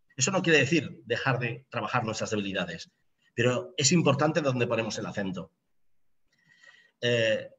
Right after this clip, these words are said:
¿yo puedo montar una página web sin saber hacerlo? Sí. ¿Y hacer unos cursitos y enterarme? Sí. Pero esa página web que haré siempre será una página web, pues, que tendrá sus, eh, dificultades, porque no es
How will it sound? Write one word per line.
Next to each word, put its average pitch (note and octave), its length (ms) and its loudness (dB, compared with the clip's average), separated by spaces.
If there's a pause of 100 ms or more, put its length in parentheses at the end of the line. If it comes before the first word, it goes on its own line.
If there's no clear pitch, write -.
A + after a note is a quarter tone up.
(100)
¿yo D#3+ 200 2
puedo F3 200 4
montar D3+ 260 2
una C#3 140 2
página C3+ 300 0
web D#3+ 180 0
sin C3 180 -2
saber B2 240 0
hacerlo? C#3+ 540 0 (160)
Sí. - 580 -2 (380)
¿Y A2 100 -2
hacer D#3 240 2
unos D3+ 220 2
cursitos D3+ 460 -2
y C#3+ 80 0
enterarme? C#3 640 -2
Sí. - 400 -6 (220)
Pero A#2 360 0
esa - 220 -8
página D#3 300 0
web C3 180 2
que A2+ 80 0
haré B2+ 360 -2
siempre G#2+ 320 -6
será A2 300 -4
una C#3 180 -2
página A#2 300 -6
web, G#3 340 -2 (220)
pues, - 160 -10
que F#2 80 -12
tendrá G2+ 280 -4
sus, - 460 -8 (200)
eh, F2 380 -14 (960)
dificultades, F#2 720 -6
porque A2 320 -6
no B2+ 260 6
es - 300 -2